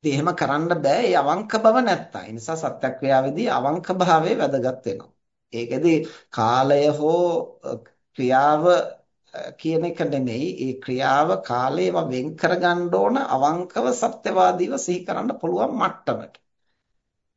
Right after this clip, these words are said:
එතකොට දැන් අපිට සිල් රැකපු කාලය මතක නැත්තම් අපිට සිද්ධියක්. දැන් එක තරුණයෙක් මාත් එක්කලා කිව්වා, "අම්දුනේ කොච්චර කාලයක් ප්‍රාණඝාතයෙන් වැළකීලා හිටියද කියලා මට මතක නැහැ.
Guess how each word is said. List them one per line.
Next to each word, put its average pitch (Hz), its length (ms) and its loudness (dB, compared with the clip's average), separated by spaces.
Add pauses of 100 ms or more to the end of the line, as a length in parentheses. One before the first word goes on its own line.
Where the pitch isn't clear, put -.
(180)
එතකොට 135 260 -2
දැන් 127 180 -2
අපිට 127 320 -2
සිල් 139 240 -4
රැකපු 143 420 -2 (180)
කාලය 135 440 2
මතක 151 360 -2
නැත්තම් 151 500 -2 (180)
අපිට 156 280 -6
සිද්ධියක්. 156 540 2
දැන් 127 200 -4
එක 117 160 -6
තරුණයෙක් 139 480 -2
මාත් 131 260 -2
එක්කලා 123 340 0
කිව්වා, 135 360 2 (500)
"අම්දුනේ 131 400 -2
කොච්චර 135 320 -2
කාලයක් 131 360 2
ප්‍රාණඝාතයෙන් 131 640 -2
වැළකීලා 131 380 -2
හිටියද 127 380 -2
කියලා 127 300 -4
මට 123 200 -4
මතක 127 360 -2
නැහැ. 135 340 0